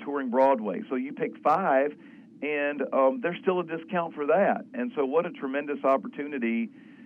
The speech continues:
Uh, come to the Senatobia campus, our, our Northwest Center for the Performing Arts. Parking is free. Uh,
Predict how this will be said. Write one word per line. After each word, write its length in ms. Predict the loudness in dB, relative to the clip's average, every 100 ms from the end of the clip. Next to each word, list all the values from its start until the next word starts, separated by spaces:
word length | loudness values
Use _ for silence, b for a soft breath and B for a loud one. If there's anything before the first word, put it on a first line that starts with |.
| B 0
Uh, 320 | 2 4 2 -2 -2
come 240 | -2 -2
to 180 | -4 -8 -8 -10
the 60 | -8
Senatobia 640 | -8 -2 -2 -2 -4 -6
campus, 320 | -2 0 0 0
our, 320 | 2 2 2 2
our 260 | 2 2
Northwest 560 | 0 -2 -2 0 -2 -2 -6
Center 200 | -8 -8
for 100 | -6
the 100 | -6
Performing 500 | -6 -2 -2 0 2
Arts. 360 | 4 4 2 -8 B B B -2
Parking 380 | 2 2 0 -8
is 80 | -10 -4
free. 400 | 0 0 -2 -6 B B B -6
Uh, 160 | -2